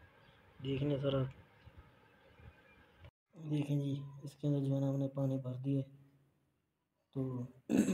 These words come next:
अभी जैसे, जैसे जो है ना इसके अंदर जैसे पानी जैसे ही निकालेंगे तो जो है इसके जो हमने तीन सुराख किए थे उसके अंदर से जो है ना खुद ब खुद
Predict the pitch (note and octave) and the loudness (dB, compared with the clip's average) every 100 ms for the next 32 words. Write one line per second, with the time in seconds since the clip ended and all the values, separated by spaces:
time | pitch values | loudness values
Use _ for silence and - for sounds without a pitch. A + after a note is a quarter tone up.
0 | D#3 - - - _ _ _ D3 C#3+ C#3 | -2 -8 -16 -20 _ _ _ -2 0 2
1 | C#3+ C#3 D3 D3 D3+ D3 D3+ C#3+ C#3+ C#3+ | 2 2 0 2 2 4 2 2 2 2
2 | C#3+ - - C#3 C#3 C3+ C3+ - - - | 0 0 0 0 2 0 0 -2 -8 0
3 | C#3+ C#3+ C3+ C#3+ D3+ D3 C#3+ C#3+ C#3+ C#3+ | 2 2 2 2 2 4 4 2 0 -2
4 | C#3 C3+ C#3 C#3+ - - - - _ _ | -4 -6 -6 -6 -8 -16 -20 -20 _ _
5 | _ D3+ D3 - C#3+ C#3 C#3 C#3+ C#3 C#3+ | _ -6 -6 0 2 2 2 0 0 0
6 | C#3+ C#3 C#3+ C#3 C#3+ C#3 C#3 C#3 C#3 C#3 | 0 0 0 0 2 4 4 2 2 2
7 | C#3+ C#3 - C#3 C3+ C3+ C3 C3 C3+ C3 | 0 -4 -4 -4 -2 -4 -6 -4 -4 -4
8 | C3+ B2+ B2+ | -8 -8 -8